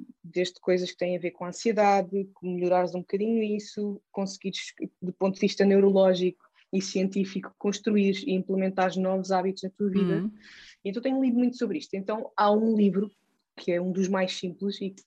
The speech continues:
Speaker 1: e alguém que se interessar por, que se possa interessar por este assunto, eh,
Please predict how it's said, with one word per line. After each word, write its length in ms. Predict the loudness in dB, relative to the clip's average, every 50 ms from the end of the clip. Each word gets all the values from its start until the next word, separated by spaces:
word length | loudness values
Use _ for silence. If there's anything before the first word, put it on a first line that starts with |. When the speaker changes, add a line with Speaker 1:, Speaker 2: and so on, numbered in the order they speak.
| _
Speaker 1:
e 100 | -4 -2
alguém 260 | 0 2 2 2 0 -2
que 80 | -4
se 80 | -6 -10
interessar 300 | -10 -10 -6 -4 -4 -4 -4
por, 100 | -4 -4 -4 -4 -4
que 160 | -6 -10 -16
se 100 | -20 -10
possa 220 | _ -6 -4 -4 -6
interessar 300 | -8 -8 -6 -6 -6 -6
por 100 | -6 -8
este 200 | -10 -10 -12 -16
assunto, 300 | -10 -4 -4 -4 -4 -4 _ _ _ _ -2
eh, 260 | 2 4 4 4 2